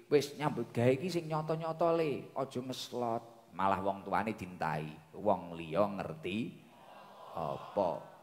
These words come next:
Ker-, ya kuwi mang, al-kibru batorul haqqi. Dawuhipun Rasulullah sallallahu alaihi wasallam ngoten niku, wong niku nek sombong menolak perkara yang be-, benar. Kok jenengan ini nek perkara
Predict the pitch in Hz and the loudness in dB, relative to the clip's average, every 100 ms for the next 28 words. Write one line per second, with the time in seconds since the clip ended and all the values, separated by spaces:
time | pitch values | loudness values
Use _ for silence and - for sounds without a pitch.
0 | - _ - 226 214 254 294 302 302 277 | -20 _ 0 4 10 10 10 8 8 8
1 | 240 214 - - - - 190 170 160 262 | 2 -6 -10 -16 -2 8 10 10 8 4
2 | - 214 247 247 - - - - 139 143 | 4 4 4 4 -2 -10 -6 4 6 8
3 | 190 180 156 - 156 - 120 80 78 - | 8 8 4 0 -4 -4 -8 -8 -12 -18
4 | - _ _ - 104 135 139 156 156 151 | -20 _ _ -2 2 4 4 2 2 2
5 | 170 151 156 147 147 147 131 143 147 175 | 0 2 4 4 4 4 4 4 6 6
6 | 180 160 156 156 131 120 190 185 185 180 | 4 0 -2 -4 -6 2 8 8 6 -2
7 | 214 - 165 123 98 98 117 147 - 151 | -2 2 4 4 2 -2 -2 -8 -6 -4
8 | - 151 180 175 - - - - 127 - | -2 0 4 4 2 -6 -18 -4 0 4
9 | 117 117 131 120 101 - 101 135 - - | 4 4 4 2 -2 2 6 6 6 -2
10 | - - - _ - 135 151 156 131 110 | -16 -20 -20 _ -12 -8 -2 0 0 -4
11 | - - 185 165 151 175 185 226 214 175 | 0 6 6 6 0 4 4 4 2 2
12 | 180 175 175 | 2 8 10